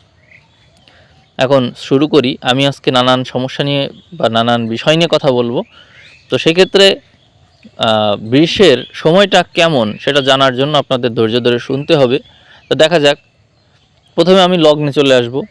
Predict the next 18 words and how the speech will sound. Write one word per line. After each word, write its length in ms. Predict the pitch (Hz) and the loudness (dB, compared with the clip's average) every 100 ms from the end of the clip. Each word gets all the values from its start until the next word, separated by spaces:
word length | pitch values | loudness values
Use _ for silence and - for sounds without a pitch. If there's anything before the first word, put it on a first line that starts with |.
| _ | _
লগ্নে 440 | 160 156 120 117 120 | -8 0 0 0 0
বা 120 | 117 | 2
রাশিতে 560 | 113 117 - 143 127 - 127 | 2 0 -2 -6 -6 -6 -2
জন্ম 260 | 127 127 | -2 -2
সময়ে 460 | 127 143 143 143 143 - _ _ | -4 -2 0 0 -2 -10 _ _
যাদের 280 | 127 120 123 | -2 2 2
রবি, 220 | 131 131 | 4 2
চন্দ্র 280 | 123 123 120 | 0 0 2
বা 80 | 120 | 4
লগ্ন 300 | 120 113 117 | 2 0 -2
এখানে 320 | 117 147 151 | -2 -2 0
আছে, 160 | 123 113 | 0 -2
তাদের 220 | 117 127 | -2 -4
স্বাস্থ্য 420 | - 131 - 143 | -2 -4 -2 -4
কেমন 300 | 135 107 101 | -2 -2 -4
যাবে? 200 | 101 98 | -6 -6
বৃহস্পতির 720 | 104 120 175 - 185 175 185 | -2 0 0 -2 -8 -4 -4
প্রভাবে 640 | 175 139 123 147 151 147 | -4 -2 2 2 2 -2